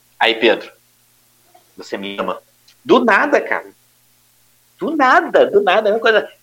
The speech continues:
Eu chegar assim, a gente tá conversando, todo mundo numa boa, eu chegar, "Renan, você me ama?"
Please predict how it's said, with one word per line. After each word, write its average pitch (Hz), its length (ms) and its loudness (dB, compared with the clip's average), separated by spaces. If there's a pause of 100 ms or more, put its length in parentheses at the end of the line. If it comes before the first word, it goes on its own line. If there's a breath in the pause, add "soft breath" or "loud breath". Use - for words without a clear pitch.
(120)
Eu 170 100 2
chegar 185 300 0
assim, 208 140 -2
a 214 40 0
gente 214 80 -8
tá 226 80 0
conversando, 214 520 -2
todo 208 160 -2
mundo 214 140 -8
numa 208 220 -2
boa, 196 140 2
eu 202 60 0
chegar, 208 320 -4 (240)
"Renan, - 320 0 (2750)
você - 300 -6
me 92 120 -8
ama?" 95 300 -4